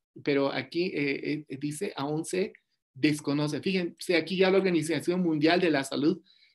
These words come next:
pareciera que se está desdiciendo, ¿no? Eh, eh,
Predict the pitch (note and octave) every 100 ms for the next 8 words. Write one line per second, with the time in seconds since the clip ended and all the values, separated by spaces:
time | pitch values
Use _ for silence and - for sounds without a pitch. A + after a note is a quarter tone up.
0 | _ - D3+ D3+ D3 F#3 G3+ A3 G#3+ D#3
1 | C#3 A#2+ C#3+ C#3 C3+ D3 D3+ A3+ G#3+ D#3
2 | B2+ _ _ _ _ D3 D#3 G3 - D3
3 | C#3+ - D3+ D3+